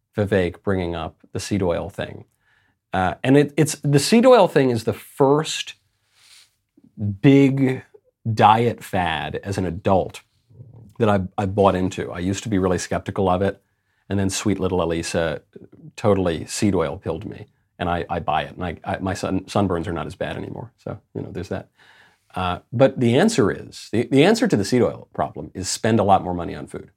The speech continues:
That's it. <laughs> That's why. The, the seed oils are in everything 'cause they're super cheap.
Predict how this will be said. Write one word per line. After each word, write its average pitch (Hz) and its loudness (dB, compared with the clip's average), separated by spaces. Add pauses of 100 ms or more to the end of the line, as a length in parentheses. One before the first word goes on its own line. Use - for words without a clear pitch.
(140)
That's 123 6
it. - -2 (540)
<laughs> - -20
That's 151 4
why. 135 4 (160)
The, 165 2
the 135 -4
seed 175 4
oils 165 8
are 131 6
in 123 2
everything 104 2
'cause 104 0
they're 95 0
super 110 2
cheap. - -2